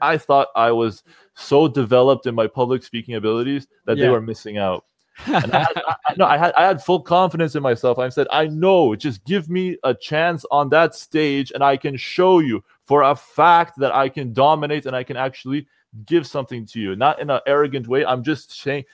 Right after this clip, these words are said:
Speaker 1: as a matter of fact.
Speaker 2: Yes.
Speaker 1: Just, I'll,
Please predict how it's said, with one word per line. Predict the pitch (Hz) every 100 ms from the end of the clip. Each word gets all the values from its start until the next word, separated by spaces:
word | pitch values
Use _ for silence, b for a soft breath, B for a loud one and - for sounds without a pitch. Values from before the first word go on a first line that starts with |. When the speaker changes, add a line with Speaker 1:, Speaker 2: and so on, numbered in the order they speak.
| b
Speaker 1:
as | 135
a | 139
matter | 131 143 131
of | 120
fact. | - 127 104 - _ _
Speaker 2:
Yes. | - 131
Speaker 1:
Just, | 180 - -
I'll, | 165 156 135